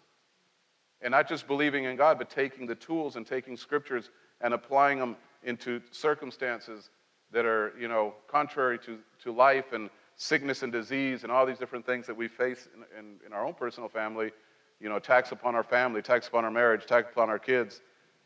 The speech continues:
attacks upon our finances. And in every one of them, faith, if you work it, it works.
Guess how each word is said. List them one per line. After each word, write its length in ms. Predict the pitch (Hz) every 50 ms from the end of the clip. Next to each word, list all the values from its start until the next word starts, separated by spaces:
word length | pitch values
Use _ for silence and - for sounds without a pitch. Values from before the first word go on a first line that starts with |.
| _ _ _ _ _ _
attacks 280 | - 135 120 117 - -
upon 200 | - - - 123
our 100 | 113 110
finances. 760 | - - 143 143 147 131 127 131 123 - - 117 107 107 _ _ _ _ _ _ _ -
And 140 | 110 113 117
in 80 | 117
every 240 | 127 139 156 147 151 143
one 280 | 131 135 156 190 208
of 100 | 180 113
them, 260 | 123 123 123 123 127 - - _ _ _ _ _ _ _ _ _ _ _
faith, 560 | _ - - 151 160 185 180 135 131 131 - - - _ _ _ _ _ _ _ _ _ _ _ -
if 160 | 135 127 -
you 100 | 131 123
work 340 | 117 120 156 202 226 220 -
it, 140 | - 143 156
it 80 | 160
works. 520 | 160 214 254 208 - - - - - -